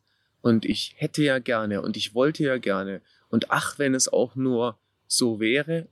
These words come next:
aber ich kann ja nicht. Ich bin zu klein, zu groß, zu dick, zu dünn, zu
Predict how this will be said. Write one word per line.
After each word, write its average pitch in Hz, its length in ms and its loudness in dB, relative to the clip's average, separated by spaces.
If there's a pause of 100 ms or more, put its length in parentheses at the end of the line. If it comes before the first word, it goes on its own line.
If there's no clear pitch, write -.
(100)
aber 131 680 0 (960)
ich - 140 4
kann 113 220 2
ja 101 80 4
nicht. - 460 -6 (200)
Ich - 220 -6
bin 104 340 0
zu - 140 -4
klein, 131 380 0
zu 110 120 -2
groß, 131 380 0
zu 156 100 2
dick, - 220 -2
zu 117 100 -2
dünn, 131 420 0
zu 110 520 0